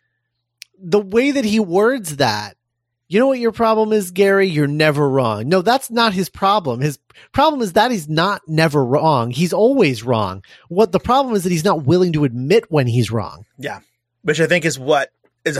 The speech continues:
Speaker 1: it's a hundred percent what Andy means, but he, he, he keeps wording it poorly.
Speaker 2: Yes, he keeps wording it poorly,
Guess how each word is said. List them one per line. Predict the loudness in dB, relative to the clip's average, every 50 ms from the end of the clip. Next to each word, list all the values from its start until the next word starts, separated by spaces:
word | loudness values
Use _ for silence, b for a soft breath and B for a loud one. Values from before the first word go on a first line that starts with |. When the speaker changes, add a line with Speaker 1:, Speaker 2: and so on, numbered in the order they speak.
| -2 0
Speaker 1:
it's | 0 0 0
a | 0
hundred | 0 0 0 0 -2
percent | -2 -2 -2 -2 -4 -4 -4
what | -6 -6
Andy | -6 -6 -8 -8 -10 -12 -12
means, | -10 -6 -4 -4 -2 -2 -4 -6 -8 -8
but | -8 -8 -8 -6
he, | -6 -10 -10 -12 -12
he, | -10 -10 -8 -8 -8 -10
he | -12 -12
keeps | -10 -10 -10 -10 -12
wording | -14 -8 -6 -6 -6 -6 -8 -10 -10
it | -10 -12 -12 -14 _ _ _ _ _ _
poorly. | -14 -10 -8 -8 -6 -8 -10 -12 -14 _ _ _ _ _ _ _ _ _ _ _
Speaker 2:
Yes, | -4 0 0 0 0 -2 -6 -8
he | -8 -6
keeps | -2 -2 -2 -2 -2 0
wording | 0 2 2 2 0 -4
it | -6 -8 -8
poorly, | -4 -2 0 0 0 0 -2 -4 -4 -8 -12